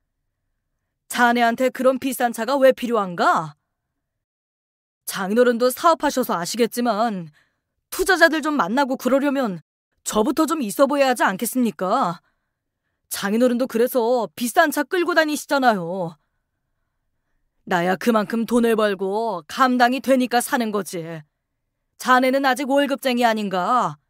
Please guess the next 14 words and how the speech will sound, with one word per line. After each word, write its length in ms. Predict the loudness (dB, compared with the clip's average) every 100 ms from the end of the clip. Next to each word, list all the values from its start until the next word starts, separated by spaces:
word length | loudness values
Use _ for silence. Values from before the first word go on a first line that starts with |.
| _ _ _ _ _ _
월급 300 | 0 2 2
몇백으로 720 | 2 2 0 -2 -2 -2 -4 -8 _ _ 2
몇 260 | 4 4
억짜리 360 | 2 0 -4 -4
차가 260 | -4 -4 -2
가당키나 580 | 0 0 0 -2 0 2
한가? 580 | 0 2 2 2 -2 _ _ _ _ _ _ _ _ _ _ _ _ _ _ _ _
그래서 380 | -2 0 0 -2
제가 280 | -4 -2 -2
사업을 400 | -2 -2 2 2
하겠다고 400 | 2 -2 -4 -2
말씀드린 500 | -2 -4 -6 -4 -2
거 80 | -2
아닙니까? 960 | 0 2 0 0 0 0 0 -2 -8